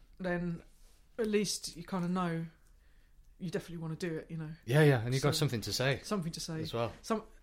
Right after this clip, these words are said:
Speaker 1: having lived a bit. <laughs> And I guess, like, being, yeah, being in that country for a while is good, yeah.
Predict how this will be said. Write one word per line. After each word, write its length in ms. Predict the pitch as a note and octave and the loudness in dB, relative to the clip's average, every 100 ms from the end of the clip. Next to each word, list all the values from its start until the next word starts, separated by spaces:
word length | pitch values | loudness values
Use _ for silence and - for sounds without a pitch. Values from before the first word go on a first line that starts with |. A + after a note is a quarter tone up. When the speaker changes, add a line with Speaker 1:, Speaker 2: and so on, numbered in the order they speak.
| G3 | -4
Speaker 1:
having 300 | G3 G3 F#3 | 0 0 0
lived 220 | F3 F3 | -2 -4
a 20 | |
bit. 240 | E3+ D#3+ - - - - | -4 -4 -6 -14 -18 -4
<laughs> 120 | A#3+ - - - - - | -2 -2 -8 -16 -12 0
And 160 | G#3 A#3+ | 2 4
I 120 | B3 | 4
guess, 280 | G3 - A#3+ | 4 6 4
like, 180 | - | 6
being, 380 | C#4+ C4+ A#3+ G#3+ | 6 6 4 2
yeah, 180 | A#3+ G3+ | 4 4
being 260 | D#3+ A3+ G3+ | 4 2 2
in 80 | F#3 | 0
that 120 | - | -4
country 560 | G3+ F3+ - E3+ E3+ | -4 -4 -6 -6 -6
for 180 | E3 - | -8 -8
a 40 | D#3+ | -4
while 340 | D#3+ D#3+ D#3 | -4 -4 -6
is 260 | C#3+ - - - - - - - - - | -8 -10 -14 -20 -20 -20 -20 -20 -18 -4
good, 140 | G3 G3 | -2 0
yeah. 200 | G3 | -2